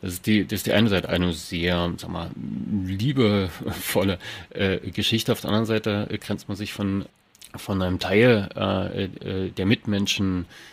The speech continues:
ab oder grenzt diese ab, um sie, äh, ja, tiergleich zu machen oder am Ende sogar, äh, in die Vernichtung zu schicken. Wie kommt, äh, dieses schizophrene, äh, Denken zustande?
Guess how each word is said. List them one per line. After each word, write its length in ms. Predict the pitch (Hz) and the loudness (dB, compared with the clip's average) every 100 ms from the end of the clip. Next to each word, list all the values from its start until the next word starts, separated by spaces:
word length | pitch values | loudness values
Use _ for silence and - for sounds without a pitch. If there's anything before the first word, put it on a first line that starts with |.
| - _ | -20 _
ab 260 | 90 131 - - - | 2 2 2 -12 -8
oder 220 | - 95 82 | -2 0 0
grenzt 440 | - 92 - - 104 - | 0 -2 -2 -4 -4 0
diese 380 | 117 151 139 | 4 6 6
ab, 260 | - 135 - - - - - | 4 2 0 -18 -18 -18 -2
um 280 | 101 117 120 | 4 4 4
sie, 340 | 117 117 113 | 4 4 6
äh, 680 | 110 - 107 104 104 104 - | 4 4 4 6 4 2 2
ja, 260 | 113 95 87 - | 4 4 2 -2
tiergleich 560 | - 127 - 110 107 | 2 2 6 6 6
zu 140 | - 110 | 2 4
machen 480 | 104 101 135 120 117 | 6 6 4 4 4
oder 240 | 107 104 | 2 4
am 120 | 101 | 2
Ende 220 | - 110 | 4 2
sogar, 580 | 101 104 98 98 98 98 | 2 0 2 4 2 0
äh, 560 | 98 98 95 95 95 92 | 0 0 0 0 -2 -2
in 120 | 98 | -2
die 80 | 95 | -2
Vernichtung 560 | - 120 - 98 90 90 - | 2 4 4 0 -2 -4 -8
zu 160 | - | -4
schicken. 380 | 98 104 - 87 | 0 0 -2 -4
Wie 60 | 98 | -4
kommt, 460 | - 120 147 - | 2 4 4 0
äh, 440 | - 107 107 98 92 | -2 0 0 0 -2
dieses 560 | 104 107 113 107 - | -2 0 0 0 -2
schizophrene, 840 | - 113 - 107 - - 98 117 113 - - - _ | -4 -4 -4 -6 -6 -2 0 0 -2 -8 -20 -20 _
äh, 180 | - 98 | -4 -4
Denken 460 | - - 95 - 104 | -2 0 0 0 -2
zustande? 640 | - 101 - 139 120 90 | -2 -2 0 0 2 0